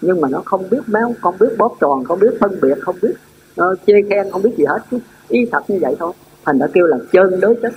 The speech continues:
vay mượn, nhưng mà vay mượn một chất chân chất, chân thật, không có cải sửa. Đó, rồi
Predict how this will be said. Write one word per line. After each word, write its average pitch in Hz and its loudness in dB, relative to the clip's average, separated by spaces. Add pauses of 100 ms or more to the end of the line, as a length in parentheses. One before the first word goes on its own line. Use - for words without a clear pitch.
vay 196 2
mượn, 151 4
nhưng 180 -2
mà 147 2
vay 165 2
mượn 135 0
một - -10 (100)
chất 220 -2 (180)
chân 190 2
chất, 240 0 (280)
chân 190 0
thật, 131 -2 (600)
không 175 -6
có 185 -6
cải 139 -6
sửa. 131 -8 (840)
Đó, 151 0
rồi 135 4